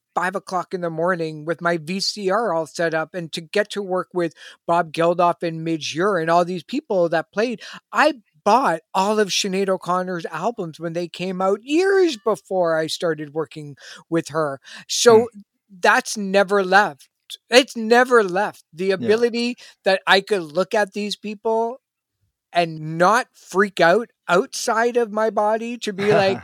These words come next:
Speaker 2: <laughs>
Speaker 1: "Oh my gosh, I bought Sugar Sugar and the Archies. I memorized it. It was my camp song." Like,
Speaker 2: Yeah.
Speaker 1: that kind of stuff, I think, still blows me away, that these people are real human beings. And,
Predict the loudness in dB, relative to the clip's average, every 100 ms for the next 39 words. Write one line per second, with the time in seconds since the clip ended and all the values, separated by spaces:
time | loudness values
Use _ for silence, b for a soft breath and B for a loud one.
0 | -12 -2 4 4 4 0 2 2 2 -2
1 | -2 0 0 0 -6 _ _ _ b b
2 | b 0 2 2 0 2 0 2 0 0
3 | -2 0 2 2 -2 -4 -4 -2 -2 0
4 | -2 0 0 0 2 2 4 2 -2 -2
5 | -4 -4 -6 -4 -2 -2 -2 0 0 0
6 | -2 -10 -2 4 4 6 2 4 -2 -2
7 | 0 0 -2 -10 2 2 4 0 0 2
8 | 2 4 4 4 0 -2 0 2 2 0
9 | -4 -10 -10 -4 0 0 -2 -2 0 0
10 | -2 -6 -6 -6 -4 -4 -4 -10 -14 -8
11 | -6 -6 -8 -12